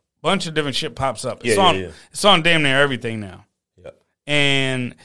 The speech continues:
Speaker 1: it, there's just a lot of people that are starting petitions for this. And just go, you know what? I don't like to sway anyone's opinion on anything, right? But just go back. I didn't even wanna talk about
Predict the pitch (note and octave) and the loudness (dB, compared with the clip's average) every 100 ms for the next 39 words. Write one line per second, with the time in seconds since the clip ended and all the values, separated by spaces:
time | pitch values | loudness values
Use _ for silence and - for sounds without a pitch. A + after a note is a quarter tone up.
0 | _ _ _ C#3+ _ C3+ C3+ G#3+ B3+ A#3+ | _ _ _ -20 _ -14 0 2 2 0
1 | B3 B3 A3+ A3+ D#3+ G#3 G3+ F3 E3+ D3+ | -2 2 4 6 4 0 -2 0 2 2
2 | - G3+ F#3 B2+ A#2+ - G#3 G#3+ G#3+ F3 | 2 2 2 0 -8 -2 0 2 0 -2
3 | G#3 G3 G3+ G3 - - _ _ _ _ | 0 2 2 0 -6 -12 _ _ _ _
4 | _ A#3 A#3+ D#4+ - D4 D4 C#4 - C4+ | _ 0 2 2 2 6 6 6 0 2
5 | C4+ B3+ - A3+ B3+ C4 B3 - D#3+ G3 | 4 4 4 4 4 4 2 0 -4 0
6 | A3 F#3 F#3+ G3 F#3 D3+ C#3 F#3 F3 D#3+ | 2 0 -2 -4 -4 0 2 4 4 2
7 | C#3 C3+ B2 A2+ A2 A#2 B2 - - - | 2 0 -4 -4 -4 -2 -2 -4 -18 -4
8 | - A3 G3 F#3+ B3 A3+ G#3+ F#3+ - - | 0 2 2 6 6 8 6 4 0 -20
9 | _ _ - A#3+ E4 D4 B3 G#3+ F3 C3+ | _ _ 0 2 4 6 8 6 4 4
10 | G3+ G3+ D#3 D3 C#3 | 4 6 6 6 6